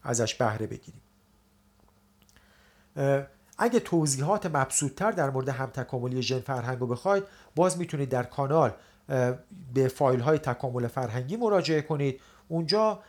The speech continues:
به نحو مبسوط‌تری این توضیح داده شده. از حدود، اه،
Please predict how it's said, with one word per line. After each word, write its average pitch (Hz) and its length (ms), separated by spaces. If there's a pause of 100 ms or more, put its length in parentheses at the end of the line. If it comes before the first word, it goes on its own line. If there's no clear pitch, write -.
(180)
به 151 100
نحو 170 420
مبسوط‌تری 165 800 (280)
این 156 180
توضیح 135 400
داده 107 200
شده. - 240 (1700)
از 190 200
حدود، 208 340
اه، 147 880